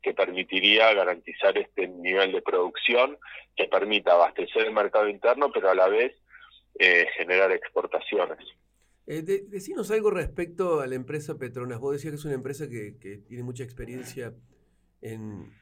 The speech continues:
Speaker 2: en este rubro del, del gas licuado, pero, eh, nosotros quizá de, de Argentina no conocemos mucho. ¿Qué,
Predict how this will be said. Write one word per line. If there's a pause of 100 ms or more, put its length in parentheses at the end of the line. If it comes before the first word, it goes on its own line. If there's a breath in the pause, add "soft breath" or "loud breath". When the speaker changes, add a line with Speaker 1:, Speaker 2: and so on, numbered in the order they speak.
Speaker 2:
en
este
rubro
del, (100)
del
gas
licuado, (520 soft breath)
pero, (180)
eh, (720)
nosotros (160)
quizá
de,
de
Argentina
no
conocemos
mucho.
¿Qué,